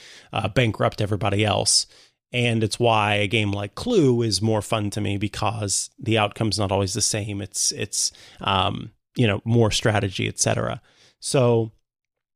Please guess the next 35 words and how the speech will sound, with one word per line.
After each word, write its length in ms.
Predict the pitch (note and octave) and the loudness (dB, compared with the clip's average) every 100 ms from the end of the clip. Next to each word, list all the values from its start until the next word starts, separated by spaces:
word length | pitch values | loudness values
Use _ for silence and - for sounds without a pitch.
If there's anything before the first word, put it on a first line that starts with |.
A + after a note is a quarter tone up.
| _ _ | _ _
yeah, 260 | D3+ F#3 B2+ | -2 0 0
I, 640 | - A#2 B2+ C3 C3 B2+ - _ | 0 0 4 4 4 2 -2 _
I'm 120 | C3 | 0
a 40 | B2+ | 4
little 200 | C#3 D#3 | 4 4
surprised 600 | D3 - B2+ B2+ A2 G#2 | 2 2 4 4 2 0
that 240 | A2+ - _ _ _ _ - | 0 -2 _ _ _ _ -2
my 220 | A#2 A#2 | 0 2
mind 760 | G#2 A2 A#2 B2 C3 B2+ B2 - _ _ _ _ _ | 2 4 4 4 4 4 0 -6 _ _ _ _ _
is 220 | A#2+ A2 - | -6 -6 -6
eating 680 | - B2+ B2 B2 A#2+ A#2 A#2+ | 0 2 4 4 4 0 0
this 240 | A#2 A2+ - _ _ | 0 0 -2 _ _
up, 300 | A#2+ B2+ - - _ _ _ _ | -2 -2 -2 -10 _ _ _ _
but 360 | G#2+ A2+ A2+ - _ - | -2 0 0 -4 _ -2
I'm 140 | B2 | 2
also 240 | D#3+ E3+ | 4 2
happy 320 | D3 E3+ F3+ B2 | -2 -2 0 2
with 140 | G#2 | 2
it 100 | A2 | 0
because 180 | G#2+ A2 | 0 0
I've 160 | G#2+ | 2
noticed 520 | G2 A#2 C3 C3 - - | 2 4 4 4 2 0
that 200 | A2 G2+ | -2 -2
it's 180 | A#2 - | -4 -2
actually 380 | A2+ - A#2+ A2 | -2 -2 -2 -2
been, 500 | F#2+ G2+ G#2+ A2 A2+ _ _ _ | -2 -4 -4 -8 -10 _ _ _
uh, 380 | A2+ G#2+ G2 G2 G2 _ | -8 -6 -4 -6 -12 _
kind 120 | - A2+ | -6 -2
of 60 | |
a 60 | A2+ | -2
stress 380 | - A#2+ G#2+ B2 | -2 -2 -2 0
relieving 400 | A2+ G#2 A2+ A2 | 0 0 -2 -2
thing 300 | A#2+ A2 A2 | -2 -2 -2
to 100 | A2+ | -2
do. 360 | C3 A#2 G#2+ | 0 -2 -6